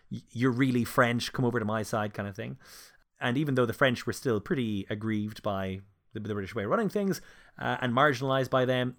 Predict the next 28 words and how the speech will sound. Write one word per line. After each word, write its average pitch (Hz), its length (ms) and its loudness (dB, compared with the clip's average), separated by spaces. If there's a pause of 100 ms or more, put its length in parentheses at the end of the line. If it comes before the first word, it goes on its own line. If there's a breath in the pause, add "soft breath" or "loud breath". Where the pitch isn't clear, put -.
they, 110 140 2
they 110 120 0
stayed 156 280 2
loyal. 107 420 2 (220)
But 123 100 2
at - 60 -8
the - 60 -12
same 147 180 4
time, 127 160 4
they 117 80 2
set 131 160 2
up - 100 -6
the 107 80 -4
Parti 135 400 2
Canadien 117 640 0 (420 loud breath)
to 127 160 4
represent 110 480 2
them 110 220 2
in 104 140 0
the 98 80 2
Assembly 139 460 2
and 113 140 2
were 107 100 2
listening 113 420 2
to 117 100 -2
the 107 80 -4
Catholic 110 380 2
Church. - 500 -2